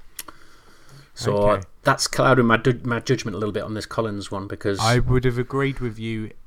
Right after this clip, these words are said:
Speaker 2: if Bob Sutton was still with the Chiefs, if the Chiefs hadn't gone for a four three defensive guy and
Speaker 1: Yeah.
Speaker 2: someone that Landon Collins obviously has played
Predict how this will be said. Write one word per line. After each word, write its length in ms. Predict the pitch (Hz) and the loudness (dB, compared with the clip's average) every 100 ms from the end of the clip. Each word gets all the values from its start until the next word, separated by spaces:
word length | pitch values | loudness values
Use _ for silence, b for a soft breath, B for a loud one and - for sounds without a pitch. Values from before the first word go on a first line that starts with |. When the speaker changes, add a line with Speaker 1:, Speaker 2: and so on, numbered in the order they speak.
| - | -8
Speaker 2:
if 260 | 110 - | -6 0
Bob 240 | - 110 - | 4 4 4
Sutton 360 | - 107 98 | 0 -2 -4
was 120 | 98 95 | -8 -8
still 460 | - 104 98 95 - | -8 -6 -4 -6 -8
with 140 | 95 | -12
the 80 | - | -12
Chiefs, 460 | - 101 98 95 - | -10 -6 -4 -6 -8
if 120 | 98 | -10
the 80 | 104 | -12
Chiefs 300 | - 98 - | -6 -6 -4
hadn't 400 | 101 95 95 98 | 0 0 -2 -10
gone 260 | 98 92 92 | -10 -10 -10
for 440 | - 92 92 92 87 b b b - | -8 -6 -6 -6 -10 b b b -8
a 180 | 95 87 - _ _ - | -6 -6 -12 _ _ -14
four 240 | - 95 92 | -2 0 0
three 320 | - 95 92 | -4 -6 -6
defensive 560 | 92 - 92 - 92 - | -8 -10 -12 -10 -16 -12
guy 320 | 92 90 90 b b b | -8 -6 -6 b b b
and 120 | 98 | -8
Speaker 1:
Yeah. 60 | 92 | -2
Speaker 2:
someone 260 | 98 90 85 | -2 -2 -6
that 340 | 90 - - | -8 -8 -4
Landon 320 | 101 92 95 | -2 -2 -4
Collins 600 | 92 98 90 87 87 - - - - - - | -6 -6 -6 -8 -10 -14 -16 -20 -20 -20 -6
obviously 500 | 101 90 90 98 87 | -4 -2 -4 -6 -8
has 120 | 87 | -4
played 300 | - 90 87 | -2 -2 -4